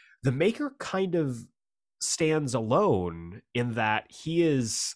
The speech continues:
obviously a parallel version of Reed from the six one six, but he's so, I th-, he's so different at this point that they feel like two different characters,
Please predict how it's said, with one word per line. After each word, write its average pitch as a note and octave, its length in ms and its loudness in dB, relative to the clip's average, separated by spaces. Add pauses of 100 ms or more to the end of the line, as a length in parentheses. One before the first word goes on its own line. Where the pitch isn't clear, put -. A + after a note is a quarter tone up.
(120)
obviously B2 1040 2
a F#2+ 180 -4
parallel A#2+ 480 -2
version A2 520 -4
of G2 200 -10
Reed F#2 680 -8 (640)
from A#2+ 380 0
the G#2+ 60 -6
six - 280 -4
one G#2+ 140 -6
six, - 360 -4
but A#2+ 160 -6
he's C3+ 280 -2
so, D3+ 1120 0 (680)
I B2 160 2
th-, - 280 -14
he's C#3 280 -6
so D#3 360 2
different C#3 500 -2
at G2 160 -8
this G2+ 300 -2
point D3 600 -6 (420)
that B2 120 -2
they C#3+ 120 2
feel F3 340 -2
like D3 260 0
two D3 200 4
different A2+ 340 -8
characters, - 960 -6